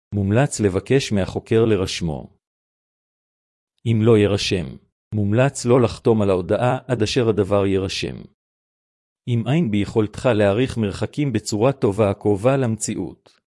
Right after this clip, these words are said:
ציין זאת לפני שתציין מרחקים. מהירות נסיעה וכדו סירב להעריך הערכות סתמיות שעלולות להיות בעוכריך מאוחר יותר. אם אינך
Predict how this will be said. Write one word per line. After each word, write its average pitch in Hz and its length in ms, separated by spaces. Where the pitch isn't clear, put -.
ציין 123 360
זאת 107 380
לפני 120 400
שתציין 113 560
מרחקים. 92 640
מהירות 107 400
נסיעה 113 520
וכדו 110 380
סירב 120 360
להעריך 110 400
הערכות 110 460
סתמיות 113 500
שעלולות 110 520
להיות 113 400
בעוכריך 117 560
מאוחר 117 500
יותר. 71 440
אם 117 180
אינך 104 320